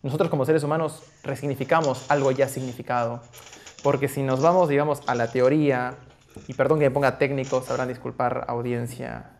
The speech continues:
televisiva peruana, eh, las semióticas son signos que nosotros en el mundo, el arte no es original, la originalidad es una mentira. Vemos signos y los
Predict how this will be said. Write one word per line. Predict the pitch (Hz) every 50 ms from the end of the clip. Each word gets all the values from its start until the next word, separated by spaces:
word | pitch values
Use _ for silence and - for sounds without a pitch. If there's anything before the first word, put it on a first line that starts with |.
| _ _ _
televisiva | - 131 131 127 123 - - 135 127 127 117 -
peruana, | 127 127 127 127 135 - 131 143 135 - - - - - - - - - - - - - _ -
eh, | - 165 156 156 151 151 143 143 139 139 135 135 127 139
las | 147 143 139 123 -
semióticas | - 156 156 165 190 220 214 240 - 175 -
son | - 214 220
signos | 214 - 233 247 254 202 -
que | -
nosotros | 156 170 190 185 -
en | 156
el | 165
mundo, | 196 190 180 -
el | 175 202
arte | 254 - - - 185
no | 175 202
es | 208 - 180
original, | 151 131 - 135 139 147 151 139 131 123 120 117 120
la | 120
originalidad | 127 127 139 139 135 175 185
es | -
una | 185 147
mentira. | 131 127 127 - 120 147 135 - - - - - _ _ _ _ _ _ _ _ _ _ _ _ _ _ _ _ _ _ _ _ _ _ _ - - - - - - - - - -
Vemos | 139 160 185 208 202 -
signos | - - 226 220 214 214 202 220 233 226 -
y | - 160
los | 151 143 139 143